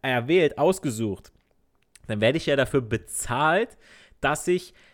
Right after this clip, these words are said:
denjenigen dann fit mache, auch quäle, dass er, äh, meine Trainingsmethoden auch unterstützt, dass er sagt, „Ey, der macht das ganz gut.“ Ähm, ich möchte ja, dass er mich rund macht oder mich sanfter anpackt, je nachdem.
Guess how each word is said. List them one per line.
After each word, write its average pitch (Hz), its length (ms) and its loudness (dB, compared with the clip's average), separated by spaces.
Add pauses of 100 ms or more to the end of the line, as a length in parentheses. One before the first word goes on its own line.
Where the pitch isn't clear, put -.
(200)
denjenigen 151 800 0
dann 147 180 2
fit 196 320 4
mache, 104 340 -4
auch 123 220 2
quäle, 185 520 4
dass 147 200 2
er, 147 300 2
äh, 143 320 -2
meine 139 640 -4
Trainingsmethoden 160 840 -4
auch 135 200 -4
unterstützt, 143 760 -2
dass 117 120 0
er 127 120 2
sagt, 143 240 0
„Ey, 160 200 6
der 113 140 -2
macht 127 220 -6
das 123 140 -4
ganz 120 220 -4
gut.“ 233 220 -2 (540)
Ähm, 151 300 2
ich - 180 -6
möchte 202 360 -2
ja, 143 160 2
dass 131 200 0
er 139 360 -4
mich 139 280 -4
rund 143 380 6
macht 143 400 4
oder 120 220 0
mich 120 140 -8
sanfter 135 400 -2
anpackt, 135 440 -6
je 123 100 -2
nachdem. 139 460 2